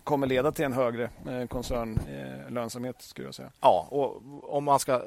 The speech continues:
Speaker 2: Hansa som case handlar ganska mycket för mig om, om lönsamhet.
Speaker 1: Mm.
Speaker 2: Man har lägst lönsamhet,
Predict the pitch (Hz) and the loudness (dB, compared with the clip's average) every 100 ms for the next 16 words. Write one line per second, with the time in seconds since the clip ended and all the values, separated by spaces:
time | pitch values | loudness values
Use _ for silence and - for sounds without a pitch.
0 | - - 170 131 - 185 175 160 135 123 | -6 2 4 4 4 2 2 0 2 2
1 | - 147 127 127 127 156 139 139 - 123 | 0 -2 2 4 4 4 4 0 0 -2
2 | 113 110 113 107 110 110 110 107 107 110 | -6 -6 -4 -2 -2 -4 -4 -6 -6 -2
3 | 117 104 107 117 101 - - 143 120 120 | 2 2 0 -2 -2 -2 -8 -8 -6 -2
4 | 117 139 127 131 123 139 127 107 104 113 | 0 4 6 6 4 0 -2 -2 -4 2
5 | 113 - - | 4 4 -4